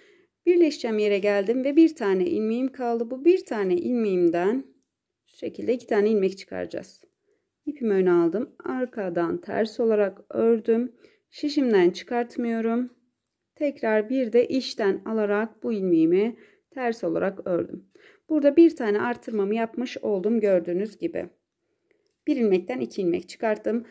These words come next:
Hem burada bu şekilde boşluk oluşmaması açısından hem de düzgün durması açısından. Daha sonra da bu şekilde iki tane daha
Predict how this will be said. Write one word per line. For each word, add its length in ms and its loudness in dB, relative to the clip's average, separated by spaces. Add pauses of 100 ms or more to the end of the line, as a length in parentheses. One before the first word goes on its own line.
(120)
Hem 320 4
burada 640 0 (600)
bu 60 -10
şekilde 600 -2
boşluk 380 0
oluşmaması 600 -2
açısından 680 -2
hem 180 2
de 120 2
düzgün 300 -4
durması 340 0
açısından. 640 -2
Daha 180 2
sonra 460 -2
da 320 -2 (240)
bu 80 -2
şekilde 760 -2 (280)
iki 220 0
tane 400 2
daha 500 -4